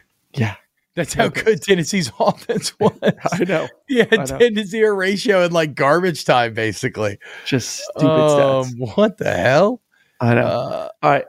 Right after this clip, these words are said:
Speaker 1: A-,
Speaker 2: okay, he
Speaker 1: eight,
Speaker 2: had,
Speaker 1: Connor
Speaker 2: he had a better
Speaker 1: Wegman.
Speaker 2: game against Clemson than I realized, too.
Speaker 1: He had a hell of a game for
Speaker 2: Nine
Speaker 1: Clemson.
Speaker 2: yards per attempt, three to, for some reason, I thought he struggled. Two fifty
Speaker 1: No,
Speaker 2: to
Speaker 1: he
Speaker 2: the air,
Speaker 1: kicked
Speaker 2: three
Speaker 1: ass.
Speaker 2: touchdowns.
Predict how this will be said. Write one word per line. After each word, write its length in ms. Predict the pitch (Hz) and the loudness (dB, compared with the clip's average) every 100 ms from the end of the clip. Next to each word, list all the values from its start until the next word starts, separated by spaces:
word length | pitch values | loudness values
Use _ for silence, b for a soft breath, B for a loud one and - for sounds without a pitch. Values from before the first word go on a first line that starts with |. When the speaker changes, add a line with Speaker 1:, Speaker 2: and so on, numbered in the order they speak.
| _ | _
Speaker 1:
A-, 240 | 160 - 226 | -2 -2 0
Speaker 2:
okay, 280 | 285 160 180 | 4 6 4
he 80 | |
Speaker 1:
eight, 20 | 269 | 2
Speaker 2:
had, 100 | - | -2
Speaker 1:
Connor 240 | - 170 | 2 4
Speaker 2:
he 60 | 165 | 4
had 120 | 151 | 4
a 40 | |
better 100 | - | 2
Speaker 1:
Wegman. 60 | 202 | 2
Speaker 2:
game 140 | 220 | 0
against 240 | 175 147 - | 0 -4 -2
Clemson 340 | 180 196 160 | -2 0 0
than 120 | 135 123 | 2 2
I 60 | |
realized, 500 | 117 117 113 107 - | 4 4 4 2 0
too. 280 | 180 107 101 - _ - | 2 2 -2 -14 _ -2
Speaker 1:
He 80 | 147 | 2
had 80 | |
a 60 | 160 | 2
hell 220 | 139 214 | 2 0
of 60 | 359 | 0
a 80 | - | -2
game 220 | 117 127 | -4 0
for 60 | |
Speaker 2:
Nine 200 | 139 156 | 2 4
Speaker 1:
Clemson. 60 | 156 | 4
Speaker 2:
yards 260 | 151 160 156 | 2 2 0
per 80 | |
attempt, 340 | 143 - 160 143 | 0 2 0 2
three 140 | 156 | 0
to, 140 | 151 147 | 0 -2
for 100 | 156 | -4
some 160 | 214 | -2
reason, 160 | 262 233 | 0 2
I 40 | |
thought 120 | 160 131 | 4 4
he 60 | |
struggled. 640 | - - 147 185 165 110 - | 2 -4 -6 -2 -2 -2 -2
Two 180 | 180 | -2
fifty 320 | 196 - 123 117 | -2 -2 -2 2
Speaker 1:
No, 160 | 135 | 2
Speaker 2:
to 80 | 202 | 2
Speaker 1:
he 160 | 131 120 | 2 4
Speaker 2:
the 40 | |
air, 100 | 143 | 2
Speaker 1:
kicked 120 | 190 - | 2 0
Speaker 2:
three 100 | - | -2
Speaker 1:
ass. 160 | 143 | -2
Speaker 2:
touchdowns. 240 | 135 151 | -2 -4